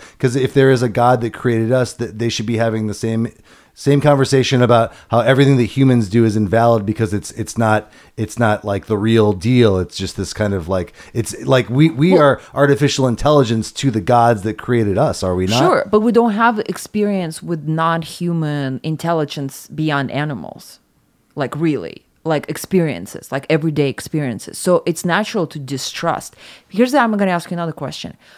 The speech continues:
Speaker 2: What if you knew behind your, uh, this, this A I, that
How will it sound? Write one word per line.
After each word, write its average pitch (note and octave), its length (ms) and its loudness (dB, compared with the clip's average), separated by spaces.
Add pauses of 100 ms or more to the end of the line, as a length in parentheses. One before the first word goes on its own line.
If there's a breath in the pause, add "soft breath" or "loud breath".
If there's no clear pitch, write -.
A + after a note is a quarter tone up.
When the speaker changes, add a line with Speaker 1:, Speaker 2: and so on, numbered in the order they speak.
(180 soft breath)
Speaker 2:
What A3 200 0
if D#4+ 160 -2
you C#4 120 0
knew G3+ 360 2 (240 soft breath)
behind G3 640 -4
your, D#3 380 -6 (360 soft breath)
uh, D3 260 -6
this, E3 180 -4
this F3+ 340 -2
A F3 160 0
I, A2+ 200 -4
that D#3+ 120 -4